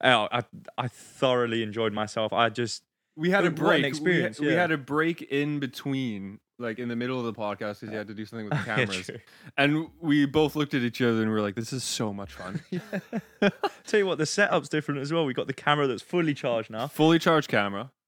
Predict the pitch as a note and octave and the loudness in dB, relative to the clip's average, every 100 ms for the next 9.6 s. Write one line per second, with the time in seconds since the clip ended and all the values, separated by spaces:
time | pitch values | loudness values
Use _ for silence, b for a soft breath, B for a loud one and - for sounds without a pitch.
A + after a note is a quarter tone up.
0 | _ - E3+ D3 A#2+ - - _ - E3+ | _ 4 4 4 -2 -6 -18 _ 4 6
1 | D3 A#2 D#3 C3+ G#2+ - - C#3+ C3 C#3 | 8 8 6 4 4 0 2 4 6 4
2 | C3+ - D#3 D3+ C#3 B2 A#2+ A#2 A2 G#2 | 2 4 2 4 2 4 6 4 4 0
3 | A2 A2 G#2 G2+ G2 - _ A#2 A2 G2+ | 2 4 4 0 -4 -12 _ -10 -4 -2
4 | F#2+ G#2 G2+ G2 F#2+ - G#2+ G2+ G2 G2 | -2 -4 -2 0 -2 -4 -4 -2 -2 -4
5 | F#2+ G#2+ F#2+ E2+ G2 F#2+ F#2+ G2 F#2+ F#2+ | -4 -4 -6 -6 -4 -2 -2 -4 -4 -4
6 | A#2+ _ _ G#2+ G2 A2 G#2 A2 G#2 G#2 | -6 _ _ 0 0 0 0 0 0 -2
7 | G2+ G#2 A2 G#2 A#2 G2+ G2+ F#2+ - G#2+ | -4 -2 -2 -2 -2 -4 -2 -6 -8 -8
8 | G2+ G2 - - G#2 G2 F#2+ G2+ F#2+ F#2+ | -6 -6 -10 -10 -6 -6 -6 -6 -6 -6
9 | F2+ G2 _ C#3 A#2+ G#2+ | -10 -14 _ -2 0 0